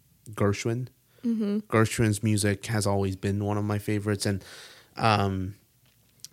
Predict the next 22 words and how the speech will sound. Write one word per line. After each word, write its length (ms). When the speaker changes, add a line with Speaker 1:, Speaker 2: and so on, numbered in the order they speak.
Speaker 1:
like, 120
Rhapsody 460
in 100
Blue 260
is 180
kind 280
of 180
staple 840
of 140
his 140
compositions. 840
Speaker 2:
Yeah. 400
Speaker 1:
But 260
I 140
like 300
his, 280
like, 400
uh, 440
uh, 280
what 140
is 120
it? 220